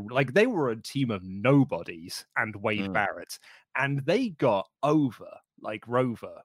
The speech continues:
Speaker 1: because they were debuted in a really cool angle. The Shield, as outside of Rollins, like, Ambrose, you could argue, had some traction because he had some fans of his from C Z W,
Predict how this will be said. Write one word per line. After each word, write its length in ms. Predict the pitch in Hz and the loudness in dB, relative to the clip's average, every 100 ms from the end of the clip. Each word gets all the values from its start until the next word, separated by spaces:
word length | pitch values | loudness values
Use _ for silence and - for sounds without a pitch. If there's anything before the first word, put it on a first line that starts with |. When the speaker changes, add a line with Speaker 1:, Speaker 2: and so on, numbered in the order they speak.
| _ | _
Speaker 1:
because 320 | 131 - 120 | -4 -2 -2
they 120 | 123 | -2
were 120 | 120 113 | -2 -2
debuted 420 | 110 135 123 113 | -2 -2 -2 -8
in 120 | 113 | -8
a 40 | |
really 340 | 113 107 95 98 | -6 -6 -6 -8
cool 280 | - 123 123 | -6 -4 -4
angle. 340 | 180 - - _ - _ | -6 -10 -18 _ -20 _
The 100 | 175 | 2
Shield, 720 | 160 - 220 202 78 87 117 - _ - | 2 0 0 0 -2 -8 -14 -20 _ -8
as 140 | 160 - | -6 -2
outside 500 | 214 247 - 220 196 | -2 0 2 4 4
of 160 | 123 - | 0 -4
Rollins, 720 | 110 123 165 101 76 104 - - _ - 143 | 2 2 4 -2 -10 -14 -14 -18 _ -20 -4
like, 280 | 160 151 - _ 131 | -2 -2 -6 _ -2
Ambrose, 580 | 175 262 330 185 131 | -2 0 2 2 0
you 160 | 139 131 | -2 -2
could 120 | 120 | 2
argue, 300 | 110 117 113 | 2 2 -2
had 240 | 107 113 107 | -2 -4 -2
some 340 | - 110 110 | -2 -2 -2
traction 360 | 101 107 - 101 | -4 -4 -4 -10
because 220 | 117 104 | -10 -8
he 100 | 104 | -6
had 160 | 107 | -6
some 240 | - 113 104 | -6 -8 -6
fans 260 | 110 98 | -8 -8
of 100 | 104 | -8
his 120 | 101 98 | -10 -12
from 120 | 107 | -10
C 240 | - 104 | -8 -8
Z 140 | 104 98 | -10 -8
W, 460 | 113 147 - 104 | -8 -8 -14 -20